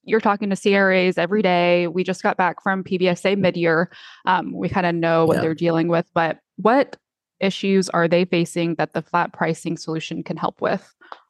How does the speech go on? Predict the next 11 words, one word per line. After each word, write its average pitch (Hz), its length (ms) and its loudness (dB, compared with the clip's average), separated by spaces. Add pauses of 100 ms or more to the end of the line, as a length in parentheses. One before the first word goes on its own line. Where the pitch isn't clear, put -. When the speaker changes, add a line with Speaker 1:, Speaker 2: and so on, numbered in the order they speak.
(840)
Speaker 2:
Yeah, 123 220 4
absolutely. 110 480 2
I 92 60 -2
mean, 98 160 4
I, 95 180 0
I 107 160 0 (120)
think 107 280 0
if 104 120 -2
you 123 160 6
look 110 460 2
at, - 640 -4